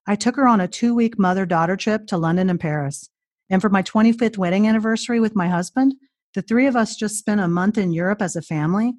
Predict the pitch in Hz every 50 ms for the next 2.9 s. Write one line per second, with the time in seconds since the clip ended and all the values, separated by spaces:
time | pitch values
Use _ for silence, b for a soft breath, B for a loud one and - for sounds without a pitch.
0 | _ _ _ _ _ _ _ - 196 185 180 165 175 190 208 226 262 262 269 -
1 | 285 262 - - 214 185 147 - 170 170 175 180 190 202 208 202 175 - - 165
2 | 170 180 180 180 - - - 170 165 151 147 147 143 139 139 139 143 -